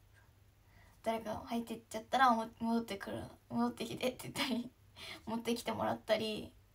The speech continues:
<laughs> とか、近くに誰かが履いたのを、この、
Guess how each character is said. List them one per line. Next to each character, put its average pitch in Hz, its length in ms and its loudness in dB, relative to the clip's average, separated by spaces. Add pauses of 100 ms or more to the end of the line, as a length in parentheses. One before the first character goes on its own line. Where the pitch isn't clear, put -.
<laughs> - 760 -8
と 233 120 2
か、 - 320 -2 (200)
近 240 260 8
く 240 100 0
に 208 140 -4
誰 240 200 4
か 226 100 2
が - 240 -4 (220)
履 - 100 0
い 247 40 -6
た 240 160 2
の 226 180 0
を、 - 100 -14
こ - 140 -8
の、 - 180 -8